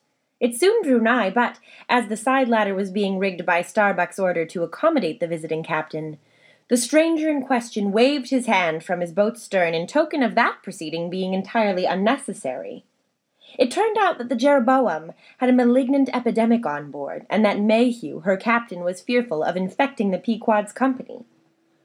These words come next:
For, though himself and boat's crew remained untainted, and though his ship was half a rifle shot off,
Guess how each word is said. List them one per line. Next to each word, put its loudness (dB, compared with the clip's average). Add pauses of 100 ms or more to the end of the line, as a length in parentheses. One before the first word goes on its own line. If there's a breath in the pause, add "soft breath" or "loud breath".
(140)
For, 2 (280 soft breath)
though 4
himself 2
and 2
boat's 2
crew -2
remained 0
untainted, 0
and 4
though 4
his -6
ship -4
was 2
half -2
a 0
rifle 0
shot -2
off, -2